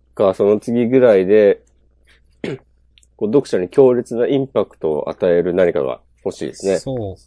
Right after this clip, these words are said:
Speaker 2: 今のとこなんか、キャラクターもそんな強くないし、
Speaker 1: うん。
Speaker 2: なんか本当、で、可愛げもないし、ちょっと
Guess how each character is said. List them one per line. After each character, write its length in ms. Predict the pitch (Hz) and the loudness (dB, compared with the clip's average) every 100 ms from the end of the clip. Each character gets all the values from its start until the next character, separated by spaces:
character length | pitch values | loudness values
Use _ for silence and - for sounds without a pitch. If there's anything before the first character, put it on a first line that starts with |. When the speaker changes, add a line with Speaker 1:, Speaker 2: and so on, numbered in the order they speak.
| _ _ _ _ _ _ | _ _ _ _ _ _
Speaker 2:
今 300 | 147 160 226 | -10 -8 -8
の 120 | 269 269 | -8 -10
と 120 | 277 | -14
こ 220 | - 247 | -12 -10
な 140 | 247 262 | -8 -8
ん 140 | 226 | -8
か、 360 | - 117 113 101 - _ _ | -8 -8 -6 -8 -14 _ _
キ 100 | - | -6
ャ 80 | 185 | -4
ラ 120 | 262 | -4
ク 160 | - _ | -8 _
タ 340 | 262 262 254 | -8 -6 -6
ー 20 | |
も 220 | 254 240 220 | -4 -6 -6
そ 160 | 208 | -6
ん 80 | 226 | -4
な 100 | 220 | -6
強 320 | - - 240 | -8 -4 -4
く 160 | - 110 | -4 -6
な 180 | 113 120 | -4 -4
い 180 | 87 - _ _ _ _ _ _ | -8 -14 _ _ _ _ _ _
し、 300 | - 113 104 | -6 -2 0
Speaker 1:
う 40 | |
ん。 160 | 82 - _ _ - _ _ _ - - - - _ _ _ _ - _ - | -2 -8 _ _ -20 _ _ _ -20 -20 -20 -20 _ _ _ _ -20 _ -12
Speaker 2:
な 120 | 190 | -10
ん 180 | 196 139 - _ _ _ _ _ | -10 -12 -14 _ _ _ _ _
か 160 | - 107 | -20 -18
本 380 | - 127 135 - | -12 -10 -12 -12
当、 320 | 139 127 123 _ | -12 -12 -12 _
で、 100 | 185 | -16
可 220 | - - 190 | -10 -2 0
愛 200 | 214 214 | 0 -2
げ 100 | 208 | -2
も 200 | 196 190 | -2 -2
な 160 | 180 | -2
い 160 | 143 98 | -2 -6
し、 500 | - - 104 82 80 _ _ _ _ _ _ _ _ _ _ _ _ _ _ _ _ _ _ | -10 -10 -10 -10 -16 _ _ _ _ _ _ _ _ _ _ _ _ _ _ _ _ _ _
ち 100 | - | -4
ょ 40 | 233 | -4
っ 80 | - _ | -4 _
と 160 | - | -12